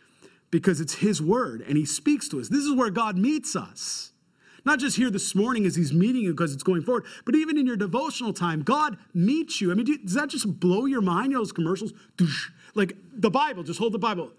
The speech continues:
open it. Doosh. Like, that should, that's the best blow your mind commercial. Because that's what happens when God just goes in and wields that sword. That, that, it's not even a,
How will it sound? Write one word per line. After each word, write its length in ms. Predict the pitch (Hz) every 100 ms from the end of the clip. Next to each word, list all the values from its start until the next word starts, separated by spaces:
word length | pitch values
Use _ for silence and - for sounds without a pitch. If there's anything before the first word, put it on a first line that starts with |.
| _
open 280 | 220 247 170
it. 260 | 135 - -
Doosh. 360 | 180 - - - _ _
Like, 160 | 202 175
that 220 | 262 285
should, 360 | 285 190 - - - - - -
that's 200 | 285 -
the 80 | 240
best 440 | 254 240 - 170
blow 180 | 226 240
your 120 | 240
mind 260 | 214 214 -
commercial. 580 | 196 262 254 - 95 - _ _ _ _ _
Because 200 | 202 202
that's 220 | 247 247
what 120 | 269 180
happens 480 | - 254 254 214
when 120 | 175 180
God 500 | 196 196 160 165 170 - - -
just 220 | 98 -
goes 280 | - 226 165
in 140 | 247
and 180 | 202 160
wields 280 | 202 247 190
that 260 | 214 - -
sword. 320 | - 233 180
That, 300 | 165 165 165
that, 160 | 180 180 _ _ _
it's 120 | 180
not 120 | 247 254
even 180 | 208 165
a, 160 | 135